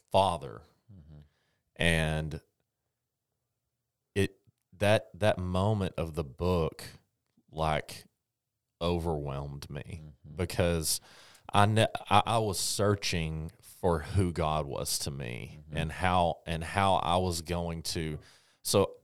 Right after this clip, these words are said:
Speaker 1: I, I was, it was really important to me at that moment, and it still is right now, that I learned how to build a relationship with the Lord.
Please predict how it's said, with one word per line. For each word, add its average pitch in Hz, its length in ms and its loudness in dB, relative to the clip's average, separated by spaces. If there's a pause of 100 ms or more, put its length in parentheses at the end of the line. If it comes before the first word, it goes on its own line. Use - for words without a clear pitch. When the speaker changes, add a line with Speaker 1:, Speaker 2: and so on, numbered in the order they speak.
(120)
Speaker 1:
I, 98 140 4 (300)
I 104 120 6
was, 120 340 0
it 104 60 -2
was 101 180 -2
really 113 300 4
important 87 500 0
to - 100 -4
me 85 160 -2
at 80 160 -6
that 80 200 -2
moment, 80 500 -4
and 78 140 -6
it - 120 -12
still 85 340 -2
is 80 160 -2
right 80 220 0
now, 80 460 -2
that 80 160 -4 (500)
I 90 140 6
learned 87 340 -2
how 80 160 -2
to 76 100 0
build 76 440 -2 (200)
a 78 140 -2
relationship 71 840 -6
with - 100 -12
the 71 80 -14
Lord. 62 360 -8